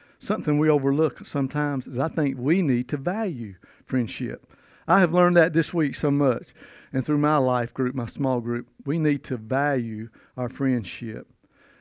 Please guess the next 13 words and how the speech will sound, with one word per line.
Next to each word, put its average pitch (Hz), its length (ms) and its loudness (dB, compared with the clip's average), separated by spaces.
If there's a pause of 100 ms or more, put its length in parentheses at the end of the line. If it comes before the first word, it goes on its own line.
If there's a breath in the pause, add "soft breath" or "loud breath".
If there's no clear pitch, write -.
(140)
and 139 120 2
we 165 120 2
need 170 240 0
to 165 100 -2
honor 156 520 -2 (140)
our 117 140 -6
friends. 107 600 -12 (1600)
You 139 80 -4
know, 139 120 2
David 123 600 2 (140)
did 135 180 2
exactly 127 600 -2
that. 120 320 -4